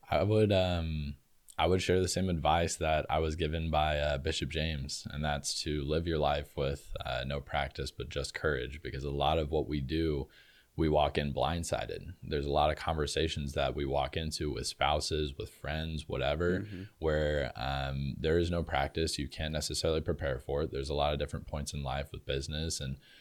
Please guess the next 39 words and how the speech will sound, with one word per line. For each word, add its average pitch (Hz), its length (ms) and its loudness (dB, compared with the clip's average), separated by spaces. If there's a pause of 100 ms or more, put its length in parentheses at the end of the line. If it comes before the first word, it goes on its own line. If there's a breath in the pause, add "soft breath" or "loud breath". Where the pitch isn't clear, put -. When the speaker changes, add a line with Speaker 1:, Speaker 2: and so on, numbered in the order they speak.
(220 loud breath)
Speaker 1:
uh, 65 200 0
job 73 340 2
changes, 78 760 0
um, 65 220 -6
starting 71 320 2
a 62 60 -6
family, 82 420 0
whatever 73 380 2
it 80 60 4
is 98 200 4
that 71 200 -2
you 92 160 4 (120)
don't - 240 0
have 95 220 -4
practice. - 720 -6
Speaker 2:
Right. - 180 -4 (280)
Speaker 1:
All 90 220 10
you 98 200 6
can 90 180 2
do 92 200 6
is 67 120 0
have 73 240 0
courage 73 640 0
and 78 160 -2
just - 260 -8
tackle 80 440 -2
that 69 200 0
challenge 69 420 -6
completely. 73 480 -6
So - 160 -10
that's 80 240 0
absolutely 76 400 -4
what 62 120 -4
I 64 80 0
would 64 100 -4
share 69 220 -4
with 67 160 -8
people 65 340 -8
is 58 200 -6